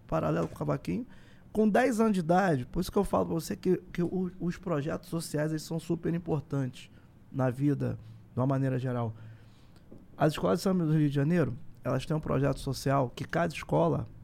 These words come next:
né, tem uma escola de samba mirim, pra você poder trazer as crianças pra dentro da escola de samba e aí a criança poder crescer. E, e eu vim de um projeto desse. O meu primeiro, meu primeiro trabalho,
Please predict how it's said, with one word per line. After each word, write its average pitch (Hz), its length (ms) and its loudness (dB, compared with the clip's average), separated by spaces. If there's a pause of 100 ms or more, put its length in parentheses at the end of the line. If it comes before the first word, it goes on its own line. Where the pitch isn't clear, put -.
né, 120 260 -2 (260)
tem 156 160 2
uma 165 140 4
escola 156 260 0
de 143 60 -8
samba 156 200 -2
mirim, 165 360 2 (880)
pra - 120 0
você 135 200 2
poder 160 240 0
trazer 156 380 0
as 160 120 -2
crianças 147 440 -2
pra 170 180 -4
dentro 143 240 0
da 165 80 -2
escola 160 300 -2
de 156 60 -10
samba 156 380 -2 (440)
e 156 100 2
aí 160 80 4 (420)
a 196 60 -2
criança 190 280 -2
poder 190 320 0
crescer. 185 800 2
E, - 120 -6 (360)
e 208 120 4
eu 208 140 10
vim 208 260 2
de 196 80 0
um 220 60 0
projeto 202 480 0
desse. 180 260 2
O 160 40 2
meu 160 160 4
primeiro, 165 480 2
meu 135 260 0
primeiro 156 320 0
trabalho, 151 460 2